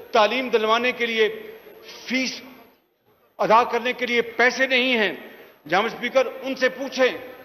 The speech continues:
जिनके पास जिंदा रहने के लिए कोई वसीला नहीं है।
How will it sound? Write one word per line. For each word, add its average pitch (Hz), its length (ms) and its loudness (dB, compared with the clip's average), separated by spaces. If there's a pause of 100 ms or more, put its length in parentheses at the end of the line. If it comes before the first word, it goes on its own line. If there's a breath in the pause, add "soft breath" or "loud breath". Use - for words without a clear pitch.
(640)
जिनके 240 440 2 (1500)
पास 226 540 2
जिंदा 277 280 4
रहने 247 300 2
के 233 120 0
लिए 214 260 0 (420)
कोई 240 120 4
वसीला 233 460 0
नहीं 240 260 -2
है। 185 400 -4